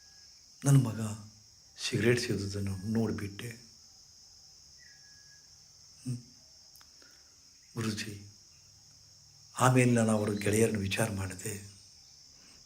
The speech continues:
ದಿನಾಲು ಎಂಟು ಹೊತ್ತು ಸಿಗರೇಟ್ ಸೇದ್ತಾನಂತ. ಈಗ ಅವ ಎಸ್ ಎಸ್ ಎಲ್ ಸಿ ಗುರೂಜಿ.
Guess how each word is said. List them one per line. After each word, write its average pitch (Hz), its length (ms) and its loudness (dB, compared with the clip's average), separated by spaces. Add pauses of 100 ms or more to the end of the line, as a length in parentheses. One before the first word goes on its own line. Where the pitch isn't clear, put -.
(180)
ದಿನಾಲು 135 300 8
ಎಂಟು 110 380 4
ಹೊತ್ತು 117 640 -2 (420)
ಸಿಗರೇಟ್ 120 320 6
ಸೇದ್ತಾನಂತ. 101 680 -4 (840)
ಈಗ 156 220 10
ಅವ 143 100 10
ಎಸ್ 113 260 8
ಎಸ್ 131 100 4
ಎಲ್ 120 160 2
ಸಿ 120 60 0
ಗುರೂಜಿ. 101 560 -4